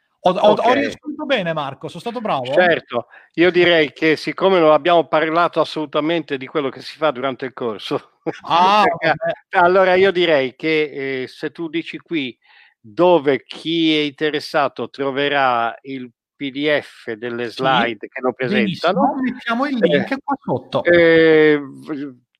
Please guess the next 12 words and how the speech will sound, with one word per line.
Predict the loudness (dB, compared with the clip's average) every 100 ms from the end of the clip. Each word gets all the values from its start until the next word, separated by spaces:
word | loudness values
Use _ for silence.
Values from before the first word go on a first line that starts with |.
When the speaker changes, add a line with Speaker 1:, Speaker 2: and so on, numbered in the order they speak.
| _
Speaker 2:
tu | 0 2 2 2
metterai | 0 2 0 2 0
il | 0
link, | 0 0 -2 0
io | 2 2 2 4 4 2
te | 0
lo | 0 2 2
devo | 0 0
fare | 0 0 0 0 -2 -4 -6
perché | -10 -10 -8
devo, | -8 -8 -10
eh, | -10 -8 -6 -6 -8